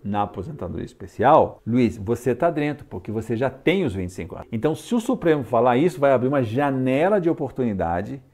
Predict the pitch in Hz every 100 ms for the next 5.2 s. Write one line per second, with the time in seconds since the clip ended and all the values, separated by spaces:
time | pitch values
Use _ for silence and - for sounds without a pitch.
0 | _ 117 135 147 151 143 131 127 127 110
1 | 110 110 101 95 - 107 127 160 160 143
2 | 117 120 104 95 92 90 104 135 147 104
3 | 120 131 127 - - 135 175 180 180 175
4 | 160 - 143 147 143 143 143 135 127 120
5 | 127 143